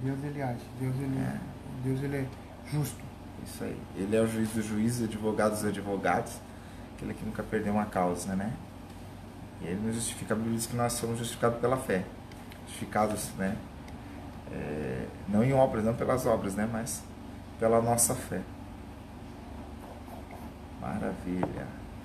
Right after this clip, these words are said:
Speaker 2: Se eu não tô enganado,
Speaker 1: Hum.
Speaker 2: ah, irmão Paulo entrou agora. Maravilha, irmão Paulo.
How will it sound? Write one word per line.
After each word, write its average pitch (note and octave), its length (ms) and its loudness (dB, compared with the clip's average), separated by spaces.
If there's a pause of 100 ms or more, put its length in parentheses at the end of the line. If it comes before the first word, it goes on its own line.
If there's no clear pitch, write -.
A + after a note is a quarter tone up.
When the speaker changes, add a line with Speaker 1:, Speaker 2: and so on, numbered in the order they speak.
(280)
Speaker 2:
Se - 280 0
eu D#3+ 120 6
não F#3 100 4
tô B2+ 180 -2
enganado, G2+ 840 4
Speaker 1:
Hum. - 260 -8
Speaker 2:
ah, A#2+ 520 4
irmão G#2+ 200 2 (100)
Paulo G#2+ 340 6
entrou F#2+ 360 2
agora. D#2+ 480 0
Maravilha, A#2+ 500 6
irmão G#2+ 180 4
Paulo. A2 440 6